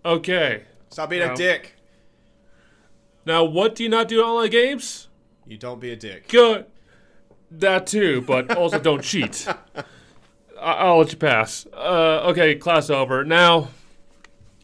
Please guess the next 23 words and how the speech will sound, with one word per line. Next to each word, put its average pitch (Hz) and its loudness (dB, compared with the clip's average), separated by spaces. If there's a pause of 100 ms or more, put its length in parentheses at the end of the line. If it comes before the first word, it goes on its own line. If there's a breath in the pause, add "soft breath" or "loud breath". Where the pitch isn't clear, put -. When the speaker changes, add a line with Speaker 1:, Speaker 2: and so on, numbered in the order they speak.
(840 soft breath)
Speaker 1:
with 151 -4
that 208 0
out 208 2
of 185 -2
the 160 -2
way, 147 2
let's 180 -2
cover 175 -4
our 131 -2
last 135 -2
story. 120 -6 (420 loud breath)
Chimera 220 -2
Games 135 -2
creator 135 -2
Temtem 123 -4 (1200 soft breath)
is 277 -6
not 302 -2
taking 226 -4
any 165 -4
of 160 -2
your 156 -4
cheating 123 -8
ways. 135 0